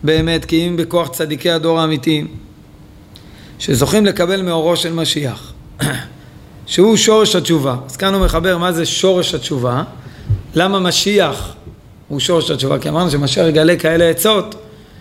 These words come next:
שהם יעבדו. אז הוא הכוח לתשובה. עכשיו, יש צדיקים שהם כבר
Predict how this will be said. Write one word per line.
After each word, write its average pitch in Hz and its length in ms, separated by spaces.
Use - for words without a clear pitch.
שהם 170 460
יעבדו. 190 420
אז - 200
הוא 226 220
הכוח 226 420
לתשובה. 226 440
עכשיו, 139 240
יש 185 180
צדיקים 147 640
שהם 202 440
כבר 196 520